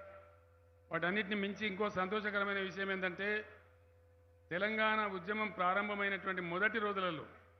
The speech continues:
కామారెడ్డి న్యాయవాదులు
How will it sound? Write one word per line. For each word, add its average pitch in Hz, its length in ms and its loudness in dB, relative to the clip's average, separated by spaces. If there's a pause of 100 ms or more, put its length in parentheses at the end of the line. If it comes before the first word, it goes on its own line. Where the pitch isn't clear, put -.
(1040)
కామారెడ్డి 202 560 2
న్యాయవాదులు 190 680 4